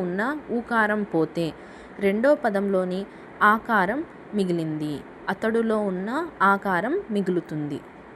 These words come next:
దీన్నే మనం ఇప్పుడు రాముడు ప్లస్ అతడు కాస్త రాముడతడు అనే రూపంలో ఏర్పడింది. కింది పదాలు విడదీయండి. చూడండి, వాడెక్కడ,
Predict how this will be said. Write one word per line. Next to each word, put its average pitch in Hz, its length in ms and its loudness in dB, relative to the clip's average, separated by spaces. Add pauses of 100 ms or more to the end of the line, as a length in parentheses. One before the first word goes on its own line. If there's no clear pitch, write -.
(320)
దీన్నే 247 460 -2
మనం 190 260 -2
ఇప్పుడు 220 260 -4 (580)
రాముడు 226 340 4 (100)
ప్లస్ 226 200 -4 (100)
అతడు 180 340 2
కాస్త 160 300 -2 (320)
రాముడతడు 180 760 4 (160)
అనే 170 240 0
రూపంలో 160 420 0 (200)
ఏర్పడింది. 147 580 -2 (400)
కింది 233 220 8
పదాలు 190 480 6 (260)
విడదీయండి. 160 720 6 (240)
చూడండి, 190 460 4 (440)
వాడెక్కడ, 170 680 8